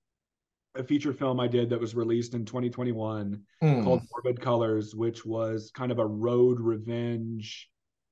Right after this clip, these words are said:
Speaker 1: kind of vampire movie. It's essentially a vampire movie, but we, we almost wanted to make, like, a deconstructed vampire.
Speaker 2: Hmm.
Speaker 1: Um, so we did that, and I just really fell in love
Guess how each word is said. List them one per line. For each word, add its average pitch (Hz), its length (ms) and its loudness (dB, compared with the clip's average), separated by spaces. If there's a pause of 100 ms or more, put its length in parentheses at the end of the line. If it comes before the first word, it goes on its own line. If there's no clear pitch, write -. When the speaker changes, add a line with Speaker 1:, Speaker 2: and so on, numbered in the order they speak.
(680)
Speaker 1:
kind 131 180 -6
of 110 140 -2 (1700)
vampire 120 520 0
movie. 113 300 0
It's 139 120 -2
essentially 170 380 4
a 147 40 4
vampire 123 400 2
movie, 117 260 4
but 110 160 -2
we, 120 100 2
we - 640 -6
almost 160 180 4
wanted 147 220 4
to 135 60 2
make, 123 200 2
like, 120 140 0
a 120 40 2
deconstructed 113 760 -2 (360)
vampire. 101 300 -6
Speaker 2:
Hmm. 98 600 0 (280)
Speaker 1:
Um, 110 420 -2 (340)
so 156 220 2
we 135 120 6
did 160 280 6
that, 123 400 2 (240)
and 117 360 -2
I 135 200 2
just 139 380 2
really 135 420 2
fell 131 460 2
in 113 140 -2
love 110 580 -4